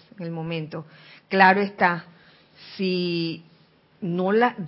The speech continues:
si de verdad tú sientes que no la puedes superar, sino que estás carcomiéndote todavía por, por lo que te pasó,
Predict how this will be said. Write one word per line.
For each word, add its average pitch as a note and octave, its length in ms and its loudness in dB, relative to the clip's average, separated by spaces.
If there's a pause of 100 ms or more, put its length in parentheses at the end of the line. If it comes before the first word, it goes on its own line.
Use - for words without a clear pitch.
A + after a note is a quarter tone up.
(120)
si G3+ 60 -4
de F3 140 2
verdad F3+ 320 0
tú A#3 80 -8
sientes A3 320 -4
que A3 80 -6
no F#3 160 -4
la G3+ 140 0
puedes G3+ 260 -4
superar, E3 540 -4
sino E3 220 -12
que F3 80 -8
estás F#3 220 -8 (160)
carcomiéndote F#3 760 -8
todavía E3+ 400 -8
por, F3 220 -10 (1400)
por F3 120 -2
lo E3+ 100 -2
que E3+ 100 -4
te E3 100 -4
pasó, E3 540 -6